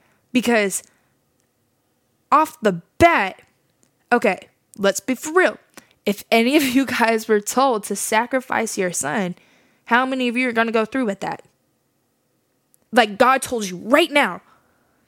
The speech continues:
he come through <laughs> saying, "Hey, tomorrow morning, I need you to go up and perform a burnt offering on your son." And I don't know if you guys know the, uh, the vicious, <laughs> like, how, how crazy and vicious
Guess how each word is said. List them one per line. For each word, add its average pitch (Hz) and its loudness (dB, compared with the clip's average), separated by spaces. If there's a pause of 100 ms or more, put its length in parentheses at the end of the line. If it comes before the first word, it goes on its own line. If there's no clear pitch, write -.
(140)
he 262 0
come 254 -4
through 233 -6 (1080)
<laughs> - -2 (400)
saying, 220 -2 (500)
"Hey, 254 2 (300)
tomorrow 262 4
morning, 240 -2 (120)
I 214 -4
need 214 -2
you 220 0
to 208 2
go 220 0
up 220 0 (280)
and 196 0
perform 214 -2
a 190 -2
burnt 208 -2
offering 190 -2
on 190 -2
your 190 -4
son." 190 -2 (260)
And 233 0
I 277 4
don't 381 2
know 349 4
if 302 2
you 277 2
guys 233 2
know 220 2
the, 208 0
uh, 190 0
the 202 -2
vicious, - 0 (360)
<laughs> - -12
like, 202 0 (200)
how, 269 2
how 226 2
crazy 254 -2
and 196 0
vicious 208 0